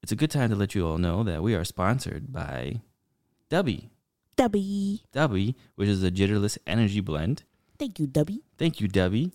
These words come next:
Speaker 2: Oh, I like that word. It sounds like something from Bluey.
Speaker 1: <laughs> Dubby allows you to have a faster reaction time paired with laser sharp focus.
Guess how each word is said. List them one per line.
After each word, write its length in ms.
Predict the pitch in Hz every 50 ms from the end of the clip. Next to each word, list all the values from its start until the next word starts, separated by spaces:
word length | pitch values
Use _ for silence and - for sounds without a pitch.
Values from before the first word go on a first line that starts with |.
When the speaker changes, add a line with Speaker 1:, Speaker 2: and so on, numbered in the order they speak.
| - _
Speaker 2:
Oh, 180 | - 311 330 311
I 80 | 285
like 300 | 254 233 214 220 220 -
that 160 | - 170 165
word. 240 | 156 147 147 151 147
It 60 | 170
sounds 220 | 196 - 285 285 277
like 100 | 254 233
something 260 | - 180 156 175 196
from 220 | 190 - 240 240
Bluey. 400 | 220 240 233 190 156 147 160 175 - _ _ _ _ _ _ _ _ _ _ _ _ _ _ _ _ _ _ _ _ _ _ -
Speaker 1:
<laughs> 0 | 165 160 160 151 151 147 113 104 92 95 - - 123 120 - -
Dubby 280 | 120 127 123 135 135
allows 300 | 120 110 113 113 110 104
you 100 | 110 110
to 220 | 107 - - 101 101
have 180 | 104 95 90 87
a 80 | 85
faster 340 | 87 - 80 90 92 - 101
reaction 340 | 95 87 87 87 - - -
time 280 | - 95 95 107 110 - _ _ _ _ _ _ _ _ _ _ _ _
paired 400 | - - - 104 95 98 107 117
with 240 | 120 98 92 - -
laser 260 | 98 92 92 90 101
sharp 280 | 104 - 98 104 110 -
focus. 420 | - 90 135 - 127 - - -